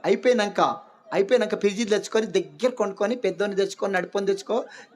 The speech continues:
దగ్గర కొనుక్కొని ఈడి దాకా తింటే రెండు బొంతలకు అప్పని పండుకో.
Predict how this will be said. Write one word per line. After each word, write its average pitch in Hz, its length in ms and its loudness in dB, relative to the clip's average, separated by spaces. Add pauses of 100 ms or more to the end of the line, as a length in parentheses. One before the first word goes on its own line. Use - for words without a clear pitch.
(140)
దగ్గర - 400 -4
కొనుక్కొని 214 540 -2 (320)
ఈడి 214 180 2
దాకా 208 220 2
తింటే 220 220 -2
రెండు 196 160 2
బొంతలకు 190 280 0
అప్పని 202 240 -2
పండుకో. 170 380 -2